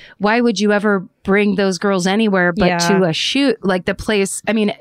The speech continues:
Speaker 2: Yeah. There's
Speaker 1: what,
Speaker 2: so many
Speaker 1: easy to
Speaker 2: whys.
Speaker 1: say now.
Speaker 2: Exactly. There's so many whys, but I, I,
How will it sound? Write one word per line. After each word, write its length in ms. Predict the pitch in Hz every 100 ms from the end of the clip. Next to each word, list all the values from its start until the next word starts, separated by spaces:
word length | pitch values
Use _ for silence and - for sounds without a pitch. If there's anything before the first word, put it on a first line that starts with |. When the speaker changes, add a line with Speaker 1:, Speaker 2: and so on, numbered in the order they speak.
| - _ -
Speaker 2:
Yeah. 260 | 220 175 180
There's 180 | - -
Speaker 1:
what, 60 | -
Speaker 2:
so 120 | 320
many 160 | 330 262
Speaker 1:
easy 60 |
to 40 | 214
Speaker 2:
whys. 400 | 196 220 262 269
Speaker 1:
say 160 | 214
now. 180 | 175 147
Speaker 2:
Exactly. 420 | 220 233 196 - 151
There's 180 | 190
so 160 | - 226
many 180 | 240 233
whys, 500 | 185 170 185 220 202
but 300 | 180 160 - 196
I, 340 | 185 180 151 - - _
I, 300 | - - 214